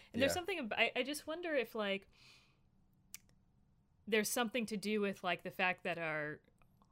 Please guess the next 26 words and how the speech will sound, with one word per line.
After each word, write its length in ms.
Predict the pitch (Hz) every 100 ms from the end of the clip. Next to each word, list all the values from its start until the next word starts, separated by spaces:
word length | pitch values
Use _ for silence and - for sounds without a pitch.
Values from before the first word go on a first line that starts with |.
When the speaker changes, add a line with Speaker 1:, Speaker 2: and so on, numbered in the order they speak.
| -
Speaker 1:
our 120 | 160
moms 580 | 175 196 196 196 196 175
are 60 |
typically, 440 | 156 180 185 175 165
quote 240 | - 196
unquote, 320 | 185 196 185
more 160 | 175 175
our 180 | 160 156
nurturers, 960 | 165 208 214 254 240 240 254 254 -
you 100 | 220
know, 260 | 202 202 202
and 140 | 185
more, 380 | 180 175 175 170 - - - - _ -
um, 420 | 170 160 151 160
so 140 | - 240
we 60 |
almost 280 | 254 240 -
feel 200 | 247 233
like 320 | 196 185 175
that 240 | - 170 185
love 260 | 175 170
is, 340 | 175 160 - -
is 140 | 180 165
a 60 |
little, 300 | 165 170 165
like, 300 | 160 147 139